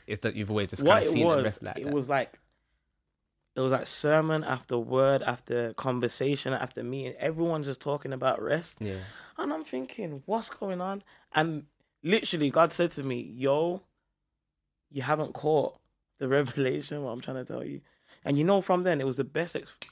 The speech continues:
Speaker 2: till now, I know how to rest. And I thank God for that, because I'm like, I did not know before.
Speaker 1: Yeah. How
Speaker 2: Uh,
Speaker 1: d-, how do you rest? Like, what does rest look like for you?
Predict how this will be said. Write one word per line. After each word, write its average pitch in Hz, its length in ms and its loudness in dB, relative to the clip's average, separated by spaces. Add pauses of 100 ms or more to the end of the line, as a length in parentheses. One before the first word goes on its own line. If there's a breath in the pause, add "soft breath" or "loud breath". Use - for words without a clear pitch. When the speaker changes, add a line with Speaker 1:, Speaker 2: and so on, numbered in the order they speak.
(340)
Speaker 2:
till 214 200 6
now, 156 320 6 (600)
I 151 80 2
know 151 160 2
how 143 120 -4
to - 160 -12
rest. 135 300 -10 (580)
And 131 140 0
I 120 60 -2
thank 117 280 0
God 120 160 -2
for 120 100 -10
that, 127 140 -6
because 120 240 -8
I'm 120 120 -4
like, 120 120 -8
I 135 140 0
did 131 160 -2
not 131 240 -2
know 127 320 -6 (140)
before. 120 360 -10
Speaker 1:
Yeah. 107 60 -20 (480)
How 117 160 4
Speaker 2:
Uh, 123 40 6
Speaker 1:
d-, 113 140 -4
how 123 180 6
do 117 140 0
you 107 220 2
rest? 95 140 -2
Like, 92 100 0
what 113 120 2
does 101 120 -2
rest 104 160 -4
look - 120 -4
like 95 180 -4
for 104 120 -2
you? 95 240 -4